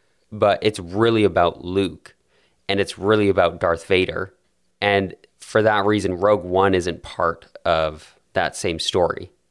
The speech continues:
I think you can make the connection that the prequel trilogy is still about the same thing because it's about Anakin. But yeah, and, and we'll, we'll get to that in the coming weeks. But, um, I do think that,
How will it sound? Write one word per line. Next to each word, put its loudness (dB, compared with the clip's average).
I -2
think -4
you -2
can -6
make -2
the -4
connection -4
that 0
the -2
prequel -4
trilogy -2
is -2
still 2
about 2
the -14
same -4
thing -4
because -6
it's -16
about -2
Anakin. -4
But -2
yeah, 0
and, 2
and 0
we'll, 2
we'll 2
get 0
to -10
that 0
in -4
the -2
coming -2
weeks. -6
But, -2
um, -2
I -2
do -4
think -6
that, -2